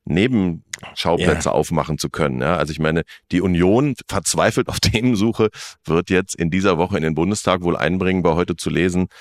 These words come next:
Speaker 1: äh, härtere Strafen gegen Klimademonstranten. Die sind jetzt irgendwie eine eigene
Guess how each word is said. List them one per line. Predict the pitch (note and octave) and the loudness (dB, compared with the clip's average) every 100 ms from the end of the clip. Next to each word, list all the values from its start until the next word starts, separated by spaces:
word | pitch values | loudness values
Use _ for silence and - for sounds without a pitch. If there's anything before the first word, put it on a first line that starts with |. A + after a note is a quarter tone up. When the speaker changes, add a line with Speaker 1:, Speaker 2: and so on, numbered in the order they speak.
| - - | -20 -8
Speaker 1:
äh, | C#2 D2 C#2+ | -4 -2 -4
härtere | - D#2 G#2+ A2 F#2 | -4 -2 0 -2 -6
Strafen | - - E2+ A#2 B2+ D#2+ | -6 -2 0 0 -2 0
gegen | E2+ F2 E2+ E2 _ _ - | 0 0 -2 -6 _ _ -10
Klimademonstranten. | - F#2 A#2 A#2 A#2+ - G2+ G#2+ G#2+ - G2 B2 G#2+ | -2 2 2 2 -2 -2 0 0 -2 -2 -2 -2 -2
Die | F2+ | -2
sind | F2 F#2 | 0 -2
jetzt | E2 - | -2 -2
irgendwie | D#2 D2+ D2+ | -4 -2 -2
eine | D2 C2+ | -2 0
eigene | - E2 D#2 D2 | 0 0 0 0